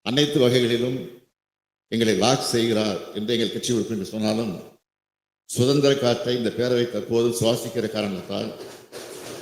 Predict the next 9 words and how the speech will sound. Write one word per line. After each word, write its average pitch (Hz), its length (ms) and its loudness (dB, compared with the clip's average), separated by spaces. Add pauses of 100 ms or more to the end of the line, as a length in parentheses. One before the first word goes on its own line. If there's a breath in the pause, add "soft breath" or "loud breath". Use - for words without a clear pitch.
(180)
பேரவைத் 135 360 6
தலைவர் 117 260 2
செயல்பாட்டினை 113 720 0
எண்ணி 123 420 2 (360)
மகிழ்ச்சி 120 320 -2
அடைகிறேன். 92 500 -4 (2000)
பேரவைத் 139 320 6
தலைவராக 117 360 4
மட்டுமல்ல 110 680 0